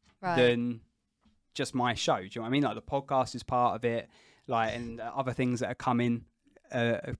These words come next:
Speaker 2: part of it. So I just wanna, I just thought, take my name out of it. My show's still my show,
Speaker 1: Aw,
Speaker 2: and
Speaker 1: that's
Speaker 2: it's,
Speaker 1: so
Speaker 2: you know,
Speaker 1: sad.
Speaker 2: No, it's not sad. It's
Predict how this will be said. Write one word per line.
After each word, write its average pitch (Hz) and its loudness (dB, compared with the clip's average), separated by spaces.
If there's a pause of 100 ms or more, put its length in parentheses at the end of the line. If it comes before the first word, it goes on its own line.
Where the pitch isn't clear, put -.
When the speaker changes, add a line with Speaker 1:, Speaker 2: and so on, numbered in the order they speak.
(160)
Speaker 2:
part 123 4
of 117 -6
it. 117 -4 (260)
So - -2 (260)
I 147 -4
just 151 -8
wanna, 139 0
I - -10
just - -12
thought, 143 -4 (200)
take 151 -2
my 131 -2
name 131 4
out 131 4
of 110 -6
it. 147 -4
My 226 4
show's 185 2
still 160 2
my - 2
show, 180 2
Speaker 1:
Aw, 170 2 (380)
Speaker 2:
and 147 -2
Speaker 1:
that's 254 0
Speaker 2:
it's, - -4
Speaker 1:
so 254 2
Speaker 2:
you 247 2
know, 247 -2
Speaker 1:
sad. 185 -2
Speaker 2:
No, 381 -8
it's 392 -8
not 285 -2
sad. 294 -2
It's 302 -10